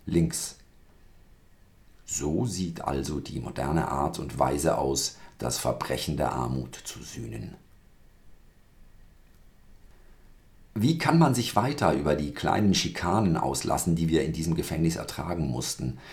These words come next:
das letzten Endes für uns nur eine Art von einem vergrämten Wirt schlecht geführtes Gasthaus ist,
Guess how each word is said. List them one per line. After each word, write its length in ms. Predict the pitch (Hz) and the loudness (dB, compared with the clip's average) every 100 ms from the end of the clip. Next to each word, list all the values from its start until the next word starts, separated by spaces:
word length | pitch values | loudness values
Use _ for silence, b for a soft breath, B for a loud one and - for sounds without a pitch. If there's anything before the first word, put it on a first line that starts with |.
| B | B
das 200 | - - | 0 2
letzten 440 | - - - 98 90 | 2 2 2 0 2
Endes 380 | 87 95 98 | 4 4 2
für 160 | - 110 | 0 0
uns 260 | 98 87 101 | 2 2 4
nur 300 | 101 110 120 | 4 4 4
eine 260 | 85 - | 2 2
Art 320 | 76 92 104 | 2 0 0
von 220 | - 82 73 | -2 0 0
einem 320 | 80 76 73 | 0 0 0
vergrämten 840 | - - - 76 90 98 85 80 | -2 -2 0 2 2 2 0 2
Wirt 320 | 80 90 - | 2 2 -2
schlecht 480 | - 82 82 - - | -2 0 0 -2 -6
geführtes 500 | 82 - 85 82 - | -6 0 0 0 -2
Gasthaus 520 | - - - - - | -2 -4 -6 -6 -6
ist, 340 | - - - | -6 -6 -6